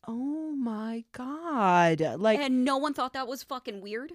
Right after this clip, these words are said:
Speaker 1: so how, so my thing is, like, how many old people are out there who have all this trauma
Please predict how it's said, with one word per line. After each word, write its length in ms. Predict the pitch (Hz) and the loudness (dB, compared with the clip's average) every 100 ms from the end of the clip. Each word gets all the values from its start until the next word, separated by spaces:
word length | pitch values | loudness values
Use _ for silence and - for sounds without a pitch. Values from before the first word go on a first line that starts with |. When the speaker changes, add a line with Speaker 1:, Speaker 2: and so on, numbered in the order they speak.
| _ - - _ - | _ -20 -20 _ -10
Speaker 1:
so 140 | 254 349 | 2 4
how, 320 | 330 392 392 240 | 6 4 2 0
so 140 | 359 | 2
my 220 | 302 370 403 | 4 2 2
thing 140 | 233 | 2
is, 140 | 220 | 2
like, 200 | 208 214 | 6 4
how 240 | 220 320 349 | 6 2 2
many 200 | 466 381 | 4 4
old 260 | 202 208 220 | 6 4 4
people 220 | 220 180 | 2 4
are 100 | 170 | 4
out 200 | 165 165 | 2 0
there 140 | 156 170 | -2 -2
who 160 | 214 | 0
have 200 | 202 185 - | 2 2 2
all 240 | 196 214 | 2 4
this 200 | 226 240 | 2 0
trauma 560 | - 220 214 165 147 | -2 0 2 0 -4